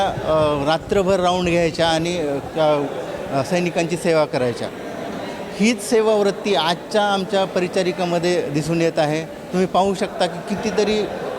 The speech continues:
फिमेल नर्सेस पण ब्लड डोनेट करत आहेत आणि नर्सिंग स्टुडंटही, अ, ब्लड डोनेट करत आहेत.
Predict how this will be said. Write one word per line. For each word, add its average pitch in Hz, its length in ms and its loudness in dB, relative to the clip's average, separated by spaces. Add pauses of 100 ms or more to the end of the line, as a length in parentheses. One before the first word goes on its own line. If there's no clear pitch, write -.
(160)
फिमेल 208 300 4
नर्सेस 208 400 2
पण 214 400 0
ब्लड 185 240 2
डोनेट 190 400 0
करत 180 260 0
आहेत 160 200 2 (640)
आणि 180 180 0
नर्सिंग 202 400 0
स्टुडंटही, 226 840 0
अ, 170 400 0 (200)
ब्लड 185 240 2
डोनेट 185 260 0 (140)
करत 156 260 2
आहेत. 123 180 0